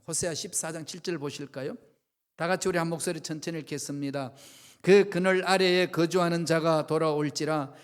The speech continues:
그들은 곡식같이 풍성할 것이며 포도나무같이 꽃이 필 것이며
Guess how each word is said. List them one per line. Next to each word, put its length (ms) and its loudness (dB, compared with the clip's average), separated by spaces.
그들은 440 2
곡식같이 760 -4
풍성할 720 -2
것이며 520 -10
포도나무같이 880 4
꽃이 460 -6
필 160 -8
것이며 600 -4